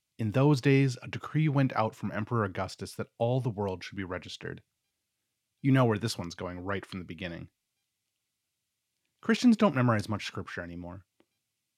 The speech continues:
Smartphone in hand, any one of us can command verse after verse with a few swipes of our thumb. Come to think of it, nobody memorizes much of anything at all anymore. Yet even today, the children in the Christmas pageant commit themselves to those words that seem to rain down from heaven.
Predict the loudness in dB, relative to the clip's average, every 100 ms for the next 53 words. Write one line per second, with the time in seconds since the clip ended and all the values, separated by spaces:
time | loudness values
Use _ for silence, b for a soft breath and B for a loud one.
0 | _ -10 2 2 4 2 2 2 0 0
1 | 0 0 2 2 2 0 -4 -8 -8 -8
2 | -6 -4 -4 -2 -2 -2 -4 -6 -6 -6
3 | -6 -6 -10 -6 -6 -4 -4 -4 -4 -6
4 | -6 -4 -4 -4 -10 _ _ _ _ _
5 | _ _ _ _ _ _ _ 0 0 2
6 | -2 -4 -6 -2 0 2 2 2 2 0
7 | -2 -4 -2 -2 0 0 0 0 2 2
8 | 2 -2 -6 -8 -10 _ _ _ _ 0
9 | 0 0 0 2 2 2 0 0 -2 -6
10 | b b -8 0 4 6 4 4 -2 -4
11 | -10 -6 -6 -4 -8 -4 -2 0 0 0
12 | 0 -4 -4 -8 -10 -4 -2 -4 -4 -6
13 | -6 -8 -6 -4 -4 -2 2 2 2 0
14 | -2 -6 -6 -8 -8